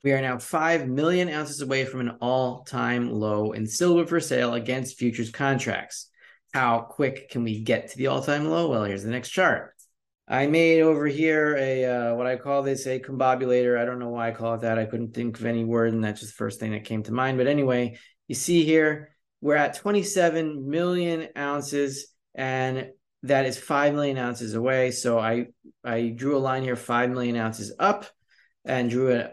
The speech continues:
horizontal line here. This is the last time we were five million ounces higher than where we are now,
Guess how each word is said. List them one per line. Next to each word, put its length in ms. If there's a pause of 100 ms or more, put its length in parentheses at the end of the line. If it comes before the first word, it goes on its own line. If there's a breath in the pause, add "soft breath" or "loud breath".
(100)
horizontal 540
line 220
here. 280
This 220
is 160
the 120
last 360
time 180
we 60
were 80
five 320
million 260
ounces 380
higher 320
than 120
where 120
we 140
are 120
now, 400